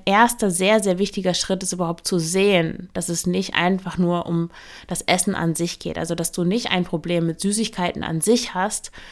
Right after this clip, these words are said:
sondern dass da was anderes dahinter steckt. Zum Beispiel ein Teil emotionales Essen.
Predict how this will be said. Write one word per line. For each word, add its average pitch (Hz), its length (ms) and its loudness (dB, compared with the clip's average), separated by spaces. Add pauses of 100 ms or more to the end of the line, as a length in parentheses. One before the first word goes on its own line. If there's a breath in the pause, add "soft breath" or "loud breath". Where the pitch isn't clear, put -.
(260 loud breath)
sondern 175 280 2
dass 175 140 0
da 170 140 -2
was 165 200 -8
anderes 185 360 2
dahinter 156 400 -6
steckt. - 380 -10
Zum 226 280 4
Beispiel 208 680 2
ein 196 260 4
Teil 170 420 2
emotionales 170 600 0
Essen. 165 480 -4